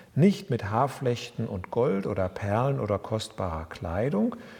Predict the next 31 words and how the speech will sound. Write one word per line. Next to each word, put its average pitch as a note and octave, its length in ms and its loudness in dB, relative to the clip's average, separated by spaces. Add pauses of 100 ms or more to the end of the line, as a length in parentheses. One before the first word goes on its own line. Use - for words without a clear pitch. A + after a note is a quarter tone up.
(580)
Sie G#2 280 2
wird D#3+ 180 8
aber A2 240 2
gerettet G#2+ 640 0
werden C3+ 360 0
durch A#2 200 -2
das - 240 -6
Kindergebären, A#2+ 920 0
wenn G2+ 160 0
sie G2+ 120 -4
bleiben", E2+ 520 -4
und - 160 -8
so - 200 -8
weiter. - 400 -6
Also B2 260 4
da G#3 140 6
ist F3+ 220 -2
jetzt D3 280 -2
diese A#2+ 220 0
Kombination A#2 840 0
direkt G2+ 440 -2
sichtbar G3 760 -2 (420)
zwischen B2+ 460 0
verschiedenen E3+ 1200 2 (360)
Themen. A#2 540 2 (1800)
Und A2+ 140 4
das A#2+ 160 4
ist - 300 -4
interessanterweise D#3 960 2
jetzt D3+ 260 0
etwas, C3 460 -2